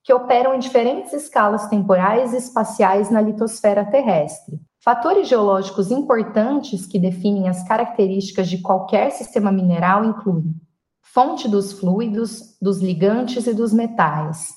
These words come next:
Como se sabe, os metais, eles não são transportados nos fluidos hidrotermais como íons,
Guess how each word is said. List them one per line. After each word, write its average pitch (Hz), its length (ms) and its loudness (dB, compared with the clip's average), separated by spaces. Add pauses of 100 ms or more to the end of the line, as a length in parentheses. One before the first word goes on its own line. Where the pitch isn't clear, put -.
(480)
Como 311 220 2
se 208 140 -2
sabe, 190 520 2
os 175 80 -2
metais, 202 400 2
eles 214 240 0
não 240 220 0
são 269 300 -2
transportados 185 840 -2
nos 175 220 0
fluidos 175 360 -2
hidrotermais 175 760 0
como 247 300 2
íons, 165 680 -4